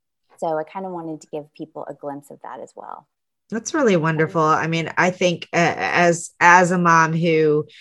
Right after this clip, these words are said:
Speaker 2: is going through a divorce and raising three kids, like, it, it's,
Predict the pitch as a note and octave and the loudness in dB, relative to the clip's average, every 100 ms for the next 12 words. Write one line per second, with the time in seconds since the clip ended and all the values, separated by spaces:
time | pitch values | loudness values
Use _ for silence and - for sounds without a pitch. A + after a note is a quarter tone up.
0 | - _ - E3 D3+ D3 C#3+ - F3 E3+ | -20 _ -2 0 2 0 -2 0 2 2
1 | E3 E3 D#3+ - D3 C3+ C3+ C#3+ C3+ C#3 | 2 -2 -4 -6 -2 -2 -2 -8 -8 -2
2 | C3 D#3 C#3+ D#3 D#3 - D#3 C#3 F3 C#3+ | 2 2 2 -2 -2 0 -2 0 0 2
3 | C#3 A#2 D#3 D3+ G#2 - - - E3 - | 0 -2 2 2 0 2 2 4 0 -2